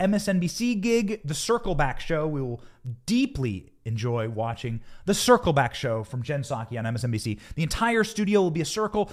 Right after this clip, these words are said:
The chairs will be circle. The host's face will be circle. The mics will be circle. The tables will be circle.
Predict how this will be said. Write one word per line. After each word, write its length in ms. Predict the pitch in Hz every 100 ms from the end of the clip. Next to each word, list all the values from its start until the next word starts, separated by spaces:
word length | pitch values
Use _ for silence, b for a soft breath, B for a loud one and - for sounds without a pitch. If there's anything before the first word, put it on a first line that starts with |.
| B
The 80 | 180
chairs 340 | - 214 214
will 120 | 196
be 100 | 180
circle. 400 | 185 202 190 190 B -
The 80 |
host's 420 | 185 196 196 - -
face 260 | 185 -
will 80 | 185
be 80 | 180
circle. 480 | - 185 185 170 B 127
The 200 | 135 190 - 160
mics 360 | 180 220 -
will 80 | 202
be 80 | 185
circle. 400 | - 190 180 175
The 80 | 156
tables 360 | 170 165 156
will 80 | 156
be 100 | 147
circle. 380 | - 147 143